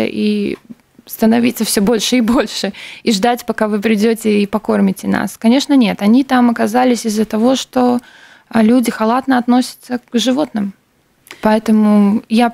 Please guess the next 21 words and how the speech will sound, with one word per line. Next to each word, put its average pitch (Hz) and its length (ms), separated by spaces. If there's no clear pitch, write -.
я 233 180
знаю, 262 260
<clears throat> - 80
ну, 339 180
я 320 140
понимаю, 302 340
о 220 40
чём 214 180
вы 208 100
говорите. 247 480
А, 233 180
есть, 240 400
э, 220 160
дома, 214 380
где 202 440
некоторые 220 520
жители 208 640
против, 381 380
но 277 200
в 285 60
основном, 247 680